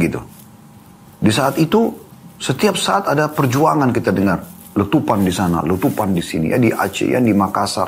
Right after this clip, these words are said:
yang di Banten, yang, kan letupan terjadi, kan.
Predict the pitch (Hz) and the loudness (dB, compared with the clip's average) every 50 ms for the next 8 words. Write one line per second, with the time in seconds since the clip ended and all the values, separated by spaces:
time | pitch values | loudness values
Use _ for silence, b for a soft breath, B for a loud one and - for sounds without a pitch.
0 | 95 95 113 113 117 107 95 87 92 110 113 107 104 107 98 92 92 110 123 127 | 0 -2 0 0 2 2 2 2 2 2 0 0 -2 -2 -2 -2 0 0 -2 -2
1 | B B B B B B B B - 220 233 254 247 - - - - - 143 151 | B B B B B B B B -2 -2 -2 -2 -4 -8 -12 -2 0 0 2 2
2 | 185 196 165 160 156 143 127 117 127 120 107 95 85 80 - | 2 0 0 2 2 2 2 4 2 2 2 0 0 -2 -6